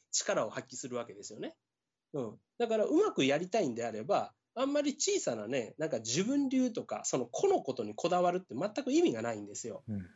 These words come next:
Speaker 1: うん。そもそも今の、あの、経済が今のような形でどんどん発展したっていうのも、ね、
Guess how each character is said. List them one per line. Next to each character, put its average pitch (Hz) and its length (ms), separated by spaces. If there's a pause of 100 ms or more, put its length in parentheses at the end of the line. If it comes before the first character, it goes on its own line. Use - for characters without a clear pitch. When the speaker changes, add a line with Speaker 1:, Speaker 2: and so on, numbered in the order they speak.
(340)
Speaker 1:
う 120 160
ん。 - 40 (240)
そ - 160
も 349 120
そ 339 120
も 320 400
今 269 240
の、 160 320 (600)
あ 131 80
の、 120 100
経 196 240
済 107 240
が 127 240
今 190 180
の 123 140
よ 127 80
う - 20
な 107 80
形 - 380
で 147 160
ど 185 140
ん 156 60
ど 110 100
ん - 20
発 - 260
展 175 160
し - 60
た - 80
っ - 100
て - 80
い 117 60
う 104 60
の 104 100
も、 170 260 (340)
ね、 226 280